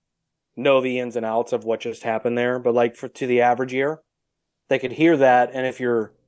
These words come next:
spirit, you could go, "We get a bunch of people on our side because they're not gonna know the difference between the two types of playing and, like,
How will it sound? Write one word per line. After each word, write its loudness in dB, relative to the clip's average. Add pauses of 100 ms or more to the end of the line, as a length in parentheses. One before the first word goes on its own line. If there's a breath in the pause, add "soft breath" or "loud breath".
(320)
spirit, 4
you -8
could -14
go, 4
"We -2
get 0
a -2
bunch -6
of -18
people -6
on -2
our -6
side 0
because -6
they're -4
not -4
gonna -10
know -2 (680)
the -2
difference 0
between -6
the -2
two 0 (300)
types -2
of -4
playing -6
and, -12
like, -10